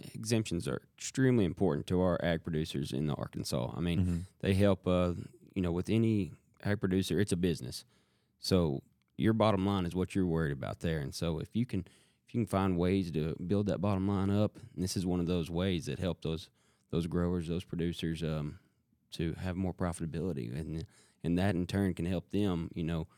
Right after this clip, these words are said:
Speaker 1: contribute more to their local rural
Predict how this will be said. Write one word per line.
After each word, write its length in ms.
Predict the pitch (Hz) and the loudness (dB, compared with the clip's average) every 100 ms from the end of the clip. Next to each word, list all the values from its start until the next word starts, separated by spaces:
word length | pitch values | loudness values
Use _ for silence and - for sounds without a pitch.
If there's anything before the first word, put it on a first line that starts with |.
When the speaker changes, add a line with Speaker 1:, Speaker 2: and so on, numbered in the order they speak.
| _ _ _ _ _ | _ _ _ _ _
Speaker 1:
contribute 420 | - 90 107 95 69 | -6 2 4 4 2
more 240 | 95 95 | 2 2
to 80 | 78 | 2
their 200 | 95 98 | 2 2
local 560 | 92 98 - 98 95 76 | 2 0 2 2 2 0
rural 500 | 92 104 101 87 | 2 4 2 0